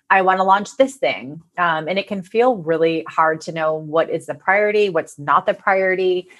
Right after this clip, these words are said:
what should you outsource, like, what should you not outsource? I think those things are really hard to know, especially if it's your first business. I know for me, like, with my first business,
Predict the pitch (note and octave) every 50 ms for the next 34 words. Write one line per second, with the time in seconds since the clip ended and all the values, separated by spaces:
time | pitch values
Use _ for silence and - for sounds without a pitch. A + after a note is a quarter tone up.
0 | - _ _ - F3+ G3+ - - - D#3+ E3+ E3+ E3+ - - A3+ A3+ A3+ - -
1 | A3 G#3+ G#3 G#3 G#3 G#3 G#3 G#3 - - D#3 C#3+ C#3+ D3+ E3+ - - - D3+ D#3+
2 | D#3+ D3 C#3 C#3+ C#3+ D#3+ G3 A3 - - G3+ G#3 G3+ - - G3+ G3 F#3+ F#3+ F#3+
3 | G3 F#3+ F#3+ - - - - F#3 F3+ A3 A#3 A#3+ B3 C#4+ D4 C#4 C#4 - G3 F#3+
4 | F#3 F#3 F#3 E3 D3 D3+ E3 D3+ D#3+ E3 D#3 - E3 D#3+ E3 E3+ E3 - - E3+
5 | E3 D#3+ D3+ D#3 E3 F3+ A3 B3 A#3+ - - - - - - _ - - F#3+ -
6 | - - F#3+ F#3+ - - C#4+ C#4 C#4+ C#4 C#4 - A3 F#3+ - - E3 E3 - -
7 | D3 C#3+ C#3+ F#3 G3 G#3 G#3 - - F3+ F3+ F3+ F#3 F#3+ F#3 - F#3 E3 D#3+ D#3
8 | D#3 E3 F3 F#3 E3 - _ _ _ - F#3+ F3 F3 F3+ E3 E3+ D#3+ D#3 D3+ -
9 | E3+ E3+ E3+ - E3+ D#3+ D#3 E3+ D#3+ D#3 D#3+ - -